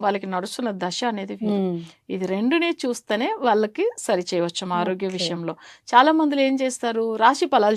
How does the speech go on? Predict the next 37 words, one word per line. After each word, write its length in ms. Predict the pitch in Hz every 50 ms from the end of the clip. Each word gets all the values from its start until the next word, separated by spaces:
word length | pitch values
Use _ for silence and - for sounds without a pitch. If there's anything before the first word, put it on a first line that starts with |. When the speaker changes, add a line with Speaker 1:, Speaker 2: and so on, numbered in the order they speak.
| - 208
Speaker 1:
చెప్తూ 260 | 180 - - - 208
వెళ్తూ 320 | 208 208 208 208 202 190
Speaker 2:
మ్మ్. 100 | 175 170
Speaker 1:
ఉంటాం 240 | 185 180 190 190 196
కదా. 280 | 196 247 254 240 170 151 - _ - - - - _ _ - 214
only 160 | 220 233 240
ఇప్పుడు 220 | 247 240 - 233 220
మీది 260 | 220 226 220 220 226
మీన 260 | 214 220 240 254 254
రాశిలో 400 | 226 196 185 185 - - 202 196
ఉన్నాడు 380 | 180 180 175 175 180 180 190 233
శని, 400 | - - - 185 175 170 - - 220
మీన 220 | 226 247 254 240
రాశికే 420 | 220 208 196 196 - 220 214 202
బాగలేదు, 580 | 202 202 190 185 185 190 185 180 180 180 - 180
కుంభ 280 | 185 - 240 240 233 226
రాశికి 340 | 214 202 196 202 196 196
బాగలేదు, 640 | 190 190 185 180 180 175 175 175 175 180 190 214 - - - - - - - _ -
ఆ, 100 | - 214
మేష 260 | 233 247 262 262 -
రాశికి 380 | 254 233 214 196 185 - 202 196
మంచిగా 420 | 202 196 185 180 175 - 180 180
లేదు, 200 | 175 185 196 202
ఇవన్నీ 260 | 269 294 302 277 269 269
ఏళ్ళ 240 | 240 220 214 208
శని 260 | 208 202 - 196 190 190
జరుగుతుందని. 720 | 190 180 180 175 175 170 - 175 175 175 170 170 165 - _ _ _ _ _ _ _ _ _ -
సరే, 420 | - 302 - 320 330 339 339 - -
వీళ్ళకి 380 | 226 247 254 247 247 247 - 240
ఒకవేళ 680 | 220 214 - 254 254 240 233 220 208 202 202 226 277 - -
ఈ 120 | 285 262
మూడు 280 | 247 240 247 262 262 269
రాశులే 440 | 247 233 220 220 - 240 226 226 214
లేదు 280 | 202 185 185 196 185
కానీ 300 | - - - 254 262 269
ఆరోగ్యం 460 | 254 233 226 226 233 226 233 240 233 214
బాలేదు, 400 | 208 202 190 202 185 175 175